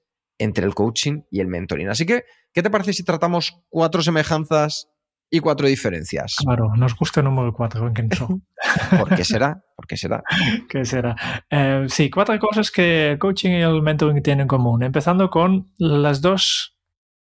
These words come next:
Speaker 2: servicios o las dos formas de, de ayudar a una persona están dirigidos al ayu-, al desarrollo personal y profesional.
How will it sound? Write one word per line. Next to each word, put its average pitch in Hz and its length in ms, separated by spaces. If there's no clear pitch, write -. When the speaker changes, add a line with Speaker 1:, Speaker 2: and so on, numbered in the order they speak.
Speaker 2:
servicios 170 640
o 127 100
las 123 200
dos 139 200
formas 147 440
de, 135 280
de 127 120
ayudar 127 340
a 127 40
una 127 80
persona 165 560
están 151 920
dirigidos 160 480
al 147 80
ayu-, 131 260
al 143 120
desarrollo 143 440
personal 143 420
y 139 100
profesional. 117 840